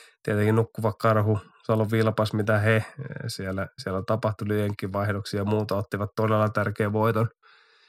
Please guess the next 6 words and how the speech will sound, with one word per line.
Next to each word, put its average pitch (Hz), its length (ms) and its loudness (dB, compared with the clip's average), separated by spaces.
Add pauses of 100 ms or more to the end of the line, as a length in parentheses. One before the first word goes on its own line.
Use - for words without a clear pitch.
(560)
Nousivat 117 420 4 (480)
tappioasemasta, 110 720 2
nousivat 110 460 4
voittoon 104 540 2 (240)
viime, 104 380 0
viime 107 280 0